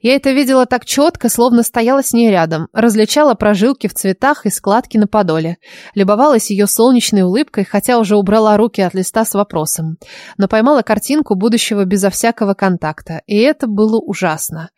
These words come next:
Я потеряла контроль за отлаженной системой простых вопросов и коротких ответов. Погрузилась в полноценное предвидение. И оно беспрепятственно жрало мои силы, чтобы хоть как-то облегчить свое состояние, срочно погасила экран перед глазами.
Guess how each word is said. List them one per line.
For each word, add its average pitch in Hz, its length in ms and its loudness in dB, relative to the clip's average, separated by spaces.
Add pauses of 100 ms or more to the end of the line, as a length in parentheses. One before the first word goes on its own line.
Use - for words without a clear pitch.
(460)
Я 220 160 0
потеряла 254 420 2
контроль 247 560 2
за 214 160 2
отлаженной 262 480 2
системой 233 540 0
простых - 400 -4
вопросов 214 580 -2
и 226 80 0
коротких 202 560 -2
ответов. 175 580 -8
Погрузилась 202 720 0
в - 40 -20
полноценное 214 720 0
предвидение. 165 680 -4 (460)
И 202 100 0
оно 202 380 4 (480)
беспрепятственно 233 680 0
жрало 180 400 2
мои 180 160 0
силы, 156 500 -8
чтобы 190 380 -2
хоть - 240 -2
как-то 185 340 -2
облегчить 196 480 0
свое 190 160 0
состояние, 240 640 0
срочно 254 500 0
погасила 196 540 -2
экран 208 260 0
перед 180 240 -4
глазами. 156 480 -6